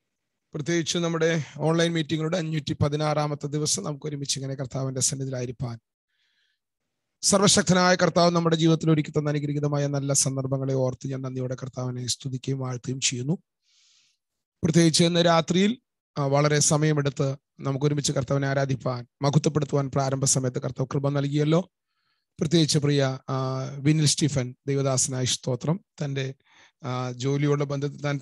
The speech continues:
തിരക്കിലായിരിക്കുമ്പോൾ തന്നെയാണ് കഴിഞ്ഞ മൂന്ന് ദിവസങ്ങൾ, ആ, നിരന്തരം താൻ ഓടി വന്ന് നമ്മുടെ നടുവിൽ ശുശ്രൂഷിപ്പാനായിട്ട് കർത്താവ് സാവകാശം നൽകിയത്. ആ,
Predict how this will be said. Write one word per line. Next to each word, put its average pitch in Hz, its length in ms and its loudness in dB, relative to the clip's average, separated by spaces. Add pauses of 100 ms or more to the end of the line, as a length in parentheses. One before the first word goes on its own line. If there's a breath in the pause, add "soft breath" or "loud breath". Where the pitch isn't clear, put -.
തിരക്കിലായിരിക്കുമ്പോൾ 135 800 -4
തന്നെയാണ് 135 420 -2
കഴിഞ്ഞ 143 200 -4
മൂന്ന് 156 300 2
ദിവസങ്ങൾ, 139 480 2 (840)
ആ, 135 140 -4
നിരന്തരം 156 540 4 (160)
താൻ 135 160 2
ഓടി 139 460 6
വന്ന് 156 300 2
നമ്മുടെ 139 300 -2 (320)
നടുവിൽ 131 400 0
ശുശ്രൂഷിപ്പാനായിട്ട് 131 760 -2
കർത്താവ് 131 220 -6
സാവകാശം 131 640 -2
നൽകിയത്. 139 420 0 (840)
ആ, 135 60 0